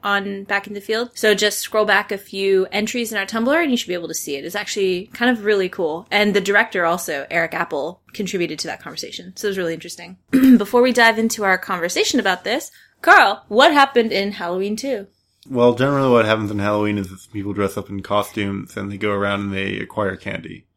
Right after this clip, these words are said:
Speaker 2: But in this specific case, there was a kind of juvenile bet about skullduggery, which went horribly wrong for one of the participants. And Gina lost some of her dreams while trying to pursue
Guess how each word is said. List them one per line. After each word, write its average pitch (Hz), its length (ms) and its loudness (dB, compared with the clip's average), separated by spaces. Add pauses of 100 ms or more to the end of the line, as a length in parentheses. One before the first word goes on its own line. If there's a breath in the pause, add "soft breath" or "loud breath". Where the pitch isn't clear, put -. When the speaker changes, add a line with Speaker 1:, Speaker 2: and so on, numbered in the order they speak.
(140)
Speaker 2:
But 110 180 6
in 110 80 2
this 123 220 4
specific 107 460 -2
case, - 580 -2 (280)
there 110 120 -2
was 101 120 0
a 110 60 0
kind 113 260 6
of 101 60 -2
juvenile 101 380 4
bet 101 340 6
about 95 380 6
skullduggery, 98 760 0 (240)
which 101 280 -4
went 101 180 0
horribly 101 380 2
wrong 95 340 4
for - 120 -10
one 95 160 2
of 95 60 0
the 95 80 0
participants. 92 840 -6 (180)
And 101 240 2
Gina 98 280 2
lost 95 420 4
some 101 160 -2
of 92 140 -2
her 92 100 -2
dreams 92 500 -4
while 95 160 4
trying 92 220 -2
to 92 60 -4
pursue 92 480 -10